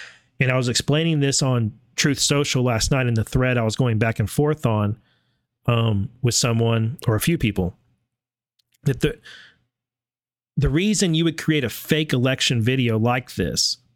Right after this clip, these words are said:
if you were a, an hostile actor, is that you're putting out false information like this that's gonna get trafficked around.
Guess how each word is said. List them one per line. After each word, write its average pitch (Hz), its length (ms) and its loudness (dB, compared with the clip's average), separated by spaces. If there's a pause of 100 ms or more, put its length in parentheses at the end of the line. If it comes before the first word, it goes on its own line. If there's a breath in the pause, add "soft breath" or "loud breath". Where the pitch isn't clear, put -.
(840)
if 131 160 -2
you 143 160 0
were 135 220 0
a, 110 200 -2 (440)
an 127 160 -4 (240)
hostile - 640 -2
actor, 123 500 -4 (1120 soft breath)
is 131 160 0
that 127 300 -2 (440)
you're 147 280 0
putting 156 360 0
out 127 240 -2 (360)
false 156 440 0
information 127 800 0 (1900)
like 117 180 0
this 131 460 0 (400 loud breath)
that's 131 160 0
gonna 143 160 0
get 127 160 -2
trafficked 147 500 0
around. 110 360 -2